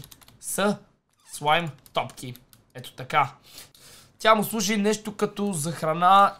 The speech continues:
и вода заедно. Така че трябва да си набавите слайм топки. Освен това, имате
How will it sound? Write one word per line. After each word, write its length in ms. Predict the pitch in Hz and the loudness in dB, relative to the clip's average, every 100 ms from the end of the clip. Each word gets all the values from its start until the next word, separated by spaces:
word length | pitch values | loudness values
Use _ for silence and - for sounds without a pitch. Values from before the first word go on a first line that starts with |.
| - | -6
и 140 | 196 | -4
вода 360 | 165 147 170 160 | -4 4 6 6
заедно. 580 | 139 165 147 135 127 120 _ _ _ | 6 4 4 -2 -8 -10 _ _ _
Така 240 | - 160 | -4 -2
че 300 | 151 175 170 | -2 -4 -6
трябва 320 | - 156 156 156 | 0 0 2 -2
да 240 | 135 156 | -6 -8
си 340 | 139 - 165 | -8 -8 -8
набавите 640 | 165 147 135 151 151 147 147 | -4 -4 2 2 2 -4 -8
слайм 300 | - 143 139 | -2 -4 -2
топки. 480 | 151 139 - 139 - _ _ _ | -4 -4 -6 -10 -10 _ _ _
Освен 340 | 151 135 202 | -12 -4 -4
това, 340 | - 202 214 - | 2 6 6 4
имате 760 | 180 185 175 180 180 185 190 | -4 -6 -6 -4 -2 -2 -4